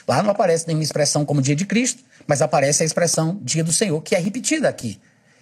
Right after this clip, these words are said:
E lá ele explica que a dia do, o dia do Senhor é uma situação desagradável, que é como a visita de um ladrão no meio da noite, trazendo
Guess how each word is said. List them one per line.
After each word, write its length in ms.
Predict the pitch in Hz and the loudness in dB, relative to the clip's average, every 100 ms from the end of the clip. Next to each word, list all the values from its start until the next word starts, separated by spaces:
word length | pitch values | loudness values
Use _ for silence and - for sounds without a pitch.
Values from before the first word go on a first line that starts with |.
| _ | _
E 80 | 220 | 2
lá 240 | 220 165 | 4 2
ele 120 | 202 | 0
explica 420 | 240 - 185 156 139 | 0 0 0 0 0
que 100 | 160 | 0
a 60 | |
dia 160 | 151 151 | 0 -2
do, 80 | 147 | -2
o 260 | - 127 | -2 -2
dia 160 | 131 143 | 0 0
do 80 | 151 | 0
Senhor 300 | 208 185 208 | 2 2 4
é 40 | |
uma 80 | 180 | 2
situação 440 | - 151 - 151 123 - | 0 0 0 0 0 0
desagradável, 960 | 277 240 220 220 196 123 135 151 175 - - - - | 0 0 0 2 0 0 -2 -2 -4 -8 -18 -20 -4
que 100 | 180 | 0
é 40 | 175 | 0
como 260 | 170 170 | 2 2
a 20 | 170 | 2
visita 480 | 190 147 160 165 | 0 0 0 0
de 140 | 139 196 | 0 2
um 80 | 208 | 2
ladrão 380 | 196 135 151 165 | 2 2 2 2
no 80 | |
meio 160 | 147 156 | 4 4
da 140 | 170 | 2
noite, 500 | 165 127 110 - - _ _ _ _ _ | 2 -2 -2 -4 -4 _ _ _ _ _
trazendo 580 | - 139 123 135 117 117 | 0 2 0 -2 -2 -4